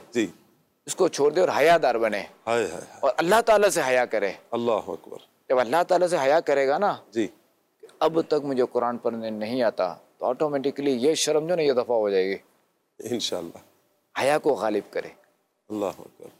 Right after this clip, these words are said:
Speaker 2: اور دعوت اسلامی آپ کو ملیں گے کہ پچاس سال کی عمر میں بھی قرآن پاک درست پڑھنا سکھائے،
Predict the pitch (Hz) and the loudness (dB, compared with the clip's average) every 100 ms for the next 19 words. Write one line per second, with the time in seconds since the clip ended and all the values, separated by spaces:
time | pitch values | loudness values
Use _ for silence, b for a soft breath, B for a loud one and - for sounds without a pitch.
0 | _ _ _ 110 101 107 151 170 - 143 | _ _ _ -6 -2 0 2 0 0 -4
1 | 139 131 120 - 113 95 92 104 151 156 | -2 -2 -2 -2 -4 -4 -6 -4 -2 -2
2 | 139 123 117 90 - _ _ _ _ - | 0 0 0 -2 -10 _ _ _ _ -12
3 | - 131 123 131 120 120 113 113 110 110 | -2 -2 0 -2 0 0 0 0 -2 -4
4 | - 107 107 - 104 92 101 - 104 101 | -2 -2 -2 -2 -4 -2 -6 -4 -4 -4
5 | 95 101 - 98 | -8 -10 -6 -4